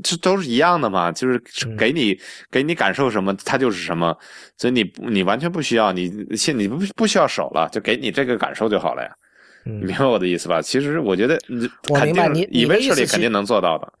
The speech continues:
Speaker 2: 对，
Speaker 1: 嗯。
Speaker 2: 你的意思其实是，就是你是相信，呃，就有一句话叫“所有的 reality 都是 virtual reality”，因为所谓现实
Speaker 1: 哦，这是，yeah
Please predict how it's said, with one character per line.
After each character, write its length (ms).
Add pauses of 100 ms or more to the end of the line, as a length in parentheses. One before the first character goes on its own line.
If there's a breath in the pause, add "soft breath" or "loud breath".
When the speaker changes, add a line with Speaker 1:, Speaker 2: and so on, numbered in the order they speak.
(100)
Speaker 2:
对， 140
Speaker 1:
嗯。 60
Speaker 2:
你 60
的 60
意 80
思 140
其 160
实 100
是， 160
就 140
是 80
你 160
是 200
相 320
信， 380 (460)
呃， 360 (120)
就 80
有 180
一 40
句 100
话 320
叫 240
“所 260
有 140
的 100
reality 580
都 140
是 140
virtual 340
reality”， 480
因 180
为 240 (120)
所 200
谓 200
现 0
实 60
Speaker 1:
哦， 40
这 0
是， 360 (400 soft breath)
yeah 360